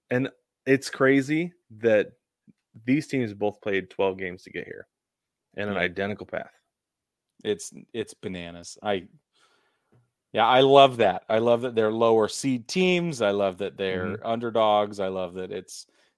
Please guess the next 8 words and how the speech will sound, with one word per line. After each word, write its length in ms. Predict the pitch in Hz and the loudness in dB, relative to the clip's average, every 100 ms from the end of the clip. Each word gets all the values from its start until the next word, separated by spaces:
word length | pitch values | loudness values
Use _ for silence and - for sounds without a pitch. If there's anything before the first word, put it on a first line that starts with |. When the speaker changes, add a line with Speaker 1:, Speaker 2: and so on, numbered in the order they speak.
| - | -10
Speaker 2:
the 60 | 110 | -2
first 280 | 123 110 | 0 0
time 240 | - 110 104 | 0 0 0
in 80 | 92 | -8
forever. 720 | - 98 147 147 143 143 - _ _ _ _ | -6 0 2 2 2 0 -4 _ _ _ _
You 200 | - 120 | -8 -4
know, 300 | 117 113 113 | 0 0 0
it's, 240 | 104 - | -2 -6